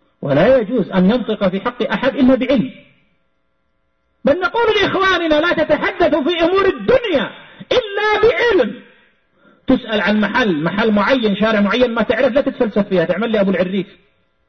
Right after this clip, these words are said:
يا أخي والله لا أدري، سل من يدري. خذوا إلى محل يدلون على المحل، أليس كذلك؟ أمور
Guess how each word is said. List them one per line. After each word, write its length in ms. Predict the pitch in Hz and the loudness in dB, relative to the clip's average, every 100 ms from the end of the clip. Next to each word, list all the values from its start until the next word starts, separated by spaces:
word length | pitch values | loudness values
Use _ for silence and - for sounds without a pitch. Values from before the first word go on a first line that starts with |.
| - | -2
يا 100 | 175 | 0
أخي 100 | 180 | 2
والله 280 | 214 233 262 | 2 2 2
لا 200 | 247 202 | 2 0
أدري، 260 | 180 196 185 | 0 0 2
سل 120 | 262 | 2
من 140 | 247 | 4
يدري. 320 | 214 175 190 - _ _ _ _ _ _ _ _ _ _ _ _ _ _ - | 2 0 -2 -6 _ _ _ _ _ _ _ _ _ _ _ _ _ _ -2
خذوا 220 | 247 226 | 0 2
إلى 200 | 214 214 | 0 0
محل 260 | 196 196 339 | 0 0 0
يدلون 460 | 370 294 302 247 202 | 2 2 4 2 2
على 240 | 180 190 | 0 0
المحل، 340 | 175 - 165 | 0 -2 -2
أليس 220 | 262 285 254 | -2 -2 -2
كذلك؟ 460 | 165 135 165 214 - - 415 | -4 -4 -4 -6 -8 -6 0
أمور 200 | 494 | 2